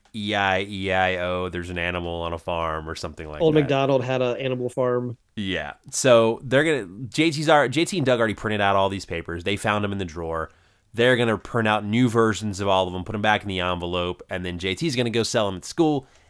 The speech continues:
Speaker 1: And then these kids are, I'm assuming, gonna get Fs because they failed all, they're, they're ho-, horrible reports.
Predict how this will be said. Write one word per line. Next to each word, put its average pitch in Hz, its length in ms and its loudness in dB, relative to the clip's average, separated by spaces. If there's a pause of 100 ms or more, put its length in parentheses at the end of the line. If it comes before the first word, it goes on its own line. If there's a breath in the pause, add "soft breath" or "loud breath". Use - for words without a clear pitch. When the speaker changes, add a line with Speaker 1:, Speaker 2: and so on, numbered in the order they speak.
Speaker 1:
And 104 240 -2
then 101 220 -4
these 101 180 -4
kids 104 340 -4
are, 98 280 2
I'm 92 180 -2
assuming, 160 560 2
gonna 113 240 2
get 117 260 -2 (220)
Fs 156 320 2
because 98 420 -6
they 104 400 -6
failed 101 420 -6
all, 110 200 -2
they're, 113 220 -6
they're 113 160 -2
ho-, 113 180 -6
horrible 131 440 0
reports. 110 540 -4